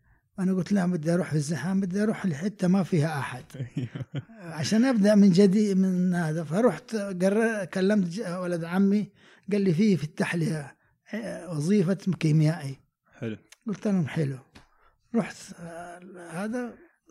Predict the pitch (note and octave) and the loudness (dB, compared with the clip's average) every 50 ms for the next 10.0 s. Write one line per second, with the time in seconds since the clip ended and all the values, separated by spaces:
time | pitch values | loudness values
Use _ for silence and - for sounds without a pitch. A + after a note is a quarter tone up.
0 | _ _ _ - - - F3+ F3+ F3+ F#3 F#3+ F#3 E3+ D3+ D3+ D#3+ E3 G3 G3 F3 | _ _ _ -20 -12 -6 -2 0 2 4 4 2 2 0 0 -2 -2 -2 -4 -4
1 | F#3+ G3 C3+ - - A3 F#3 F3 F3 E3+ E3 D#3 - _ _ _ _ _ _ _ | -6 -6 -6 -2 0 2 2 4 2 2 0 -2 -6 _ _ _ _ _ _ _
2 | - F#3+ E3+ D3+ D3+ D3+ D3 C#3+ D3 D3 D3 D3 D3 D3+ D3+ D3+ D3+ D#3 D#3+ F3+ | -12 -8 -8 -8 -8 -8 -10 -10 -10 -10 -10 -12 -12 -14 -14 -16 -18 -18 -20 -20
3 | A3 A#3+ _ _ - G#3 F#3+ G3 F3+ D#3 E3+ E3 E3+ F#3 F#3+ F3 E3 D#3+ D3 D3 | -20 -20 _ _ -16 -14 -10 -6 -2 0 2 4 4 4 4 2 2 0 -2 -2
4 | C#3+ C#3+ D#3 D#3+ E3+ F3 F#3+ G3+ G3+ G#3 - - - A3+ F#3+ C#3+ A#2+ - C#3+ D#3 | 0 0 2 2 2 2 2 0 -2 -6 -12 -14 -8 -4 -2 -2 0 0 0 0
5 | D#3+ F3+ E3+ - F#3+ E3 C#3+ C#3+ D3+ E3 E3 D3 D#3 D#3+ - - E3+ - - - | 0 -2 -4 -6 -10 -14 -10 -6 -4 -4 -4 -2 -4 -4 -6 -6 -10 -10 -10 -14
6 | - - E3 E3 G#3 G#3+ F3+ F#3+ F#3 D#3 D#3+ D3 E3 D#3+ D3 C3+ - D#3 C#3 D3 | -20 -14 -14 -12 -12 -12 -12 -8 -4 -2 0 0 0 -2 -2 -4 -4 -2 -2 0
7 | D3+ D3+ - - - - _ _ _ _ _ _ - E3+ D#3 D3+ D#3 D3+ D3+ D#3 | -2 -4 -6 -10 -20 -20 _ _ _ _ _ _ -14 -12 -12 -10 -8 -6 -4 -2
8 | D3 D#3 C#3 - D3+ D3 C#3+ D3 D3 C#3 C#3+ D#3 D#3 D3+ C3+ - - D#3+ D3+ E3+ | -2 -2 -2 0 0 0 2 2 0 0 0 2 2 0 0 -2 -2 -2 -2 -2
9 | D3+ - - D#3+ - E3+ D#3+ C#3+ C#3+ C#3 B2+ A2 - D#3+ E3 D3 C#3+ D#3 F3 D#3 | -2 -2 -4 -2 -2 0 0 0 0 0 -2 -2 0 0 2 2 2 0 -2 -4